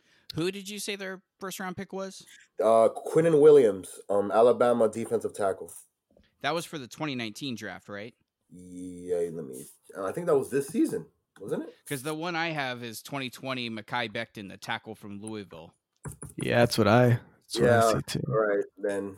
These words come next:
Speaker 2: I kind of, oh, damn internet.
Speaker 3: <laughs>
Speaker 2: Well, yeah, well, you know what? Let's put two and two together because that's when, you know, Adam Gase had to inherited that, but that was also the year that their quarterback, Sam Darnold, also started.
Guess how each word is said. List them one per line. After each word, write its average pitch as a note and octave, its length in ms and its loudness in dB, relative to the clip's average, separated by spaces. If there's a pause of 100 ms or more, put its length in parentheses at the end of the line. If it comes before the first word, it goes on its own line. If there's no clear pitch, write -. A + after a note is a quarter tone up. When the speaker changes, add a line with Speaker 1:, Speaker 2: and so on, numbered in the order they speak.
(140)
Speaker 2:
I G2+ 320 -4
kind G2+ 180 -4
of, G2 200 -4
oh, F#3 300 6
damn D#3+ 240 6
internet. A#2+ 420 2 (100)
Speaker 3:
<laughs> - 0 - (400)
Speaker 2:
Well, G#4 120 8 (120)
yeah, A#4 140 12
well, G#3+ 340 10
you G#3+ 80 -2
know A3 120 8
what? A3 280 4
Let's G3+ 200 8 (100)
put A3+ 140 8 (280)
two G#3 140 6
and - 100 0
two - 140 -4
together D#3 420 6
because C3+ 500 0
that's D3+ 280 2
when, D3 400 2 (320)
you C3 80 -4
know, C3 160 2 (340)
Adam D3 240 4
Gase C#3+ 260 -2
had C#3+ 140 2
to D3 160 -4
inherited C3+ 560 4
that, D#3 240 6
but A#2 140 0
that C3+ 80 4
was D3+ 160 8
also C#3 340 2
the A#2+ 140 -4
year B2 440 -2
that A2 260 0
their G#2+ 180 -2
quarterback, A2+ 420 0
Sam A2+ 260 -2
Darnold, A2 360 0
also G2 340 -2
started. F#2 460 -4